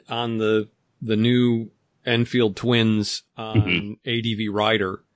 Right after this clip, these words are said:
Speaker 1: and everybody, to a person who's ridden one, absolutely said they've fallen in love with one and they want one.
Speaker 2: Yeah. Yeah.
Speaker 1: I, I haven't heard anything negative. They don't make a lot of power for their size.
Speaker 2: No, no.
Speaker 1: But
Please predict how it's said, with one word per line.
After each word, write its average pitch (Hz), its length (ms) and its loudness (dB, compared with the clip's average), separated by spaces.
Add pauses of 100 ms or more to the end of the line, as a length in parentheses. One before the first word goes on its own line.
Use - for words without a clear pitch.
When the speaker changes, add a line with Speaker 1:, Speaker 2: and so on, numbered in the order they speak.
(680)
Speaker 1:
and 135 280 0
everybody, 113 920 4
to - 320 2
a 110 140 0
person 139 580 0
who's 104 260 0
ridden 113 500 0
one, 90 380 0 (1400)
absolutely 123 800 0
said 113 260 0
they've 117 140 2
fallen 117 320 2
in 117 60 2
love 120 240 2
with 113 100 -2
one 87 160 -2
and 95 100 0
they 98 80 2
want 117 300 0
one. 78 100 -6
Speaker 2:
Yeah. 67 160 -4 (460)
Yeah. 78 240 0 (180)
Speaker 1:
I, 135 100 0
I - 40 4
haven't 160 140 0
heard 139 220 2
anything 185 360 2
negative. 147 320 0 (180)
They 180 80 4
don't 240 140 4
make 262 140 -2
a 226 40 4
lot 143 240 4
of 165 80 0
power 143 320 4
for 180 140 -2
their 202 100 2
size. 117 420 -2
Speaker 2:
No, 78 280 2 (320)
no. 80 400 -2 (220)
Speaker 1:
But 175 260 2